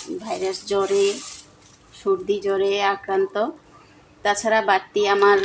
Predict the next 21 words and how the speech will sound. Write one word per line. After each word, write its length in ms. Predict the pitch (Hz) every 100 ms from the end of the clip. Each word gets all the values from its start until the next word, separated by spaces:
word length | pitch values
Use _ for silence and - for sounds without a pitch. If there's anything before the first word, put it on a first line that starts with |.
| - - - -
হাজব্যান্ড 640 | - 214 196 190 190 190
একটু 580 | 208 - - 214 233 262 - - - - - - - -
অসুস্থ, 460 | 196 - 202 -
ওনার 300 | 247 247 208 202
প্রেশারটা 800 | 214 202 226 208 - 202 196 190 - 185
একটু 260 | 196 202
বেড়েছে 440 | 190 202 196 185 196
ইদানিং, 500 | 185 185 185 175 180 - - - - - - - - - - - - - -
আজকে 260 | 415 392 -
তিন 240 | 403 403 403
চার 340 | 415 381 370
দিন। 260 | 370 370 381 - - - _ - - - - -
ওনার 220 | - - 285
জন্য 240 | 214 427
সবাই 300 | 415 190 196
দোয়া 220 | 196 196
করবেন। 520 | - 214 196 220 349
আপনারা 300 | 247 208 208
সবাই 280 | 220 202 202
ভালো 280 | 185 185 208
থাকবেন। 440 | - 226 - -